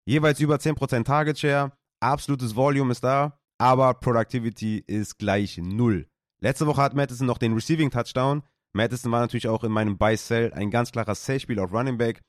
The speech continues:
Hat er ja noch die zwölf Punkte gemacht mit Touchdown. Immer indi-, ein Indikator dafür, lieber mal weg damit, ne? Also, sagen wir mal, du hast jetzt zwölf Punkte ohne Touchdown, dann ist immer ein Indikator dafür, dass es eigentlich ganz gut gelaufen ist.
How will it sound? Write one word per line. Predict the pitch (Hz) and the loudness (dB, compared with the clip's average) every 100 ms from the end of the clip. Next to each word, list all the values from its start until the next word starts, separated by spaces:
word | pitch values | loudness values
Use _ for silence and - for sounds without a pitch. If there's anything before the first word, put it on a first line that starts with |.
| _ _ - | _ _ -2
Hat | 113 | 0
er | 113 | 2
ja | 107 104 | 2 2
noch | 104 - | 0 -2
die | 101 | -6
zwölf | - 107 | -4 -4
Punkte | - 139 117 | -2 -4 -4
gemacht | 98 101 110 98 | -2 -2 -2 0
mit | 147 185 | 2 2
Touchdown. | - 175 - - 87 139 _ _ _ - | -2 -6 -6 -6 -6 -8 _ _ _ -4
Immer | 110 | -2
indi-, | 107 107 107 - | 0 -2 -4 -10
ein | - 101 101 | -10 -6 -4
Indikator | 107 104 107 110 | -6 -4 -4 -2
dafür, | 95 107 117 107 98 - _ _ _ _ _ _ 101 | -2 -2 0 0 0 -4 _ _ _ _ _ _ -2
lieber | 120 | 2
mal | 117 101 | 2 2
weg | 120 | 0
damit, | - 87 101 | -2 -2 -4
ne? | 90 98 | -4 -4
Also, | 90 95 98 _ _ | -2 -4 -4 _ _
sagen | 98 127 | -2 2
wir | |
mal, | 135 | 2
du | 123 | 2
hast | 127 | 2
jetzt | 131 - | -2 0
zwölf | 139 135 | 0 0
Punkte | - 151 143 135 131 - | 0 0 2 2 0 2
ohne | 131 156 | 2 4
Touchdown, | 147 147 - 147 143 | 2 -2 0 0 2
dann | 131 120 | 2 0
ist | 120 | -2
immer | 120 | -2
ein | 104 | -2
Indikator | 117 101 120 113 | -4 -2 -2 0
dafür, | 107 110 98 | -2 -2 -2
dass | 101 | -4
es | 92 | -4
eigentlich | 87 78 98 | -8 -6 -6
ganz | - 95 | -4 -6
gut | 107 | -6
gelaufen | 104 107 113 101 | -2 -2 -2 -2
ist. | 101 - | -4 -6